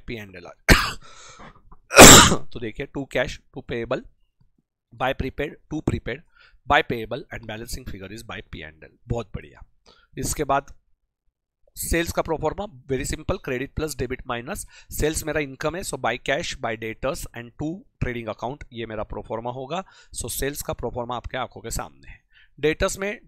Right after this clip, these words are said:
to balance brought down आएगा, debit plus credit minus to balance brought down to sales by cash,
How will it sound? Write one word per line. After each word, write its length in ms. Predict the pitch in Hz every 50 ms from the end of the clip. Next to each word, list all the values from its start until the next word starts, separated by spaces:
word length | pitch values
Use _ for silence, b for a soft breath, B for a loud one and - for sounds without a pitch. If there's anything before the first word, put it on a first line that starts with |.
| - -
to 80 | 170 170
balance 260 | 165 160 156 165 156
brought 220 | 151 147 143 135 143
down 140 | 147 151 151
आएगा, 340 | 143 139 139 143 156 190 -
debit 320 | 143 127 113 123 131 - -
plus 160 | 143 143 -
credit 260 | - 127 120 - - 120
minus 280 | 113 113 127 165 -
to 180 | - - 151 127
balance 220 | 127 120 123 120 123
brought 160 | 117 107 107 113
down 140 | 120 139 - -
to 80 | 135 -
sales 280 | - - 113 120 - - -
by 80 | - 107 - - -
cash, 200 | 113 123 127 -